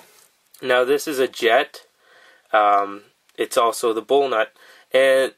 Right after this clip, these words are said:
the way that this works is when the fuel comes in,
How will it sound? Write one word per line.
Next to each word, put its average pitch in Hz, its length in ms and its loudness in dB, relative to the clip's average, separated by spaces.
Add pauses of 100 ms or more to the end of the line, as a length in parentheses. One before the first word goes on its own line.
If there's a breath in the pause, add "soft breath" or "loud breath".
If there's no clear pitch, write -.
the 127 160 -2
way 147 180 2
that 143 220 0
this 165 240 -2
works 131 480 -2
is 120 300 -2
when 127 200 2
the 123 60 -2
fuel 151 340 0
comes 120 320 -4
in, 113 260 -4